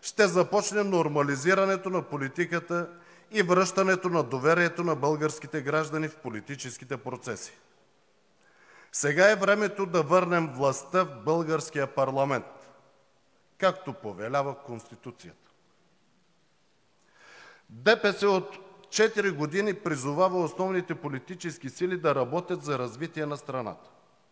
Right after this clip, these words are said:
Един опит за съставяне на кабинет в рамките на този парламент може да постави началото на процеса на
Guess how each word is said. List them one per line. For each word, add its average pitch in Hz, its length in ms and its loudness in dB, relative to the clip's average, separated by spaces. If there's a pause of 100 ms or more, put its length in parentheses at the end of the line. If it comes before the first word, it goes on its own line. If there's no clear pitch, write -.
(960)
Един 160 560 2
опит 170 400 0
за 143 160 -2
съставяне 175 680 0
на 139 120 -2
кабинет 135 500 -6
в - 120 -12
рамките 160 480 -4
на 123 120 -2
този 170 320 -6
парламент 123 640 -2 (640)
може 196 400 2
да 190 220 0
постави 196 440 2
началото 196 640 2
на 175 140 2
процеса 170 840 -2 (420)
на 135 300 0